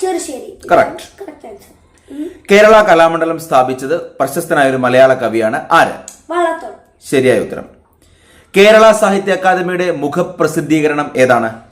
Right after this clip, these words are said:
Speaker 1: സാഹിത്യലോകം.
Speaker 2: സാഹിത്യലോകം, ശരിയായ ഉത്തരം. വെളിച്ചം ദുഃഖമാണുണ്ണി, തമസല്ലോ സുഖപ്രദം. വളരെ പ്രശസ്തമായ ഈ വരികൾ ഏത് കവിയുടേതാണ്?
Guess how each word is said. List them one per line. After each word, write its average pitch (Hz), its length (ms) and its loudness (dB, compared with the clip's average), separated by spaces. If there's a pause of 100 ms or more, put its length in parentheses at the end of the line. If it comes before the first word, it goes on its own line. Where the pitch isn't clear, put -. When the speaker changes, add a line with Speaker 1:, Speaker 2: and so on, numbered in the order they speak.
Speaker 1:
സാഹിത്യലോകം. 370 680 -2 (180)
Speaker 2:
സാഹിത്യലോകം, 143 800 2
ശരിയായ 139 400 0
ഉത്തരം. 95 340 -6 (880)
വെളിച്ചം 165 540 2
ദുഃഖമാണുണ്ണി, 117 880 -4 (240)
തമസല്ലോ 135 720 -2
സുഖപ്രദം. - 680 -10 (580)
വളരെ 196 220 6
പ്രശസ്തമായ 143 540 -2
ഈ 120 60 -2
വരികൾ 113 520 -2
ഏത് 156 400 0
കവിയുടേതാണ്? 101 600 -4